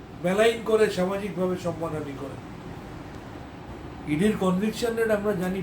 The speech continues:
পয়েন্ট ফোর সিক্স পার্সেন্ট, দুশোটা কেসের মধ্যে একটা কেসে সুরাহা করতে পারেন। আমরা চাই তদন্ত নিরপেক্ষভাবে হোক, দোষীরা চিহ্নিত হোক, নিশ্চিত করে শাস্তি পাক,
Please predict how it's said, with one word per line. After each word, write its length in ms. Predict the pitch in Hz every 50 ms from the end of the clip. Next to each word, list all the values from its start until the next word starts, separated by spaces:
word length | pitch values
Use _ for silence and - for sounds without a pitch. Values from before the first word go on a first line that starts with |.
| -
পয়েন্ট 240 | 175 175 185 190 180 -
ফোর 140 | 170 190 190 - -
সিক্স 180 | 190 190 - -
পার্সেন্ট, 380 | - 170 156 - - 165 147 135 -
দুশোটা 360 | 156 165 - 190 185 165 202 196
কেসের 300 | 196 180 170 190 185 185 185
মধ্যে 260 | 185 175 175 190 170
একটা 200 | 165 160 - 185
কেসে 240 | 156 156 165 156 165 147 -
সুরাহা 260 | 170 160 156 156 160 156 147
করতে 220 | 147 147 - 156
পারেন। 280 | 143 143 131 127 117 110 110 - - - - - - - - - - - - -
আমরা 280 | 139 147 160 185 202 202
চাই 260 | 202 202 185 202 208 -
তদন্ত 340 | 180 170 175 190 190 185 202
নিরপেক্ষভাবে 880 | 202 175 170 170 185 180 190 202 - - - 220 214 190 185 185 202 185
হোক, 140 | 196 220 233 - - - - - - - - - - - - - - -
দোষীরা 400 | - 170 165 165 196 185 208 208 202 -
চিহ্নিত 380 | 185 175 180 190 208 208 -
হোক, 220 | 202 190 214 233 226 - - 143
নিশ্চিত 320 | 156 170 165 - - 208 208 - -
করে 200 | 202 202 208 202
শাস্তি 360 | - 160 160 151 - - 202 175 -
পাক, 160 | 196 226